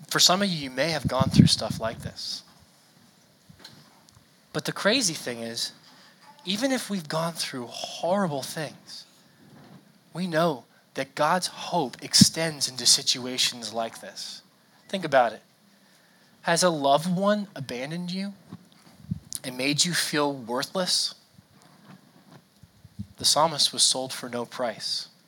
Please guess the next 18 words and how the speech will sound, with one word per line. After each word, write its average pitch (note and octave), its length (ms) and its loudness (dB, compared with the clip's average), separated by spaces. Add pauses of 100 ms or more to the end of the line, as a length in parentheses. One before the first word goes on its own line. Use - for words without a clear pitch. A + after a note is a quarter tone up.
a A#2 80 -14
worthless A2 400 -8
slave. - 380 -4 (2500)
Have D3 180 4
you D3 280 -6 (100)
had D#3+ 200 4
a D3 40 2
spouse D3+ 640 8
or C3 300 -4 (760)
abusive C#3 600 2
father D#3+ 640 0 (480)
who's B2+ 200 -4
left C#3+ 340 2
you D3+ 80 -6
with C3+ 160 -6
massive C3 520 2
trust - 460 0
issues? F#3+ 580 0